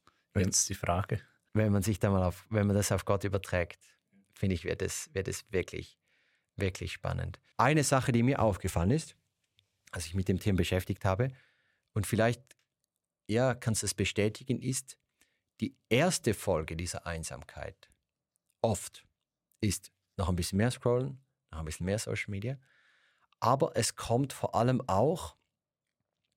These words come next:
Speaker 1: ein Mehr als Erwartungshaltung. Also stell dir mal vor, früher bei uns in der Schweiz, man hatte den Trachtenverein,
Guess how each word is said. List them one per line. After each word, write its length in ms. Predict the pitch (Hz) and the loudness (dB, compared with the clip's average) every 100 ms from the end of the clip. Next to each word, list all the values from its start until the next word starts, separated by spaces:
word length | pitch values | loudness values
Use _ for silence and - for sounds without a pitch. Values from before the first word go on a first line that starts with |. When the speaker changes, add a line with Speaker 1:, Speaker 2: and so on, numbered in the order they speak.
| _ _ _ - | _ _ _ 0
Speaker 1:
ein 300 | 107 107 104 | 2 4 4
Mehr 360 | 120 156 156 | 4 2 2
als 340 | 110 113 123 - - | 2 2 2 -2 -2
Erwartungshaltung. 1300 | 110 92 76 - - 76 - - - 80 69 - 60 _ _ _ _ _ | 0 0 -2 -4 -16 -16 -16 -18 -8 -6 -6 -12 -20 _ _ _ _ _
Also 140 | 113 117 | 0 2
stell 180 | 147 | 2
dir 60 | 147 | 2
mal 120 | 131 | 2
vor, 180 | 110 101 | 2 -2
früher 500 | - 147 165 175 170 - _ _ _ _ _ _ _ _ _ | 0 2 4 4 0 -10 _ _ _ _ _ _ _ _ _
bei 100 | 107 | -2
uns 380 | 143 139 165 143 | 2 2 2 2
in 100 | 110 | 2
der 100 | 90 | 2
Schweiz, 720 | - 95 131 143 - - - | 2 2 2 0 -6 -10 -10
man 220 | 101 90 | -6 0
hatte 400 | 92 90 - 92 | 0 -2 -2 -4
den 240 | - 78 73 | -4 -8 -6
Trachtenverein, 1400 | - 101 123 - 127 120 - _ - 113 117 123 123 117 | 2 2 2 0 -2 -2 -8 _ -2 0 0 -2 -6 -10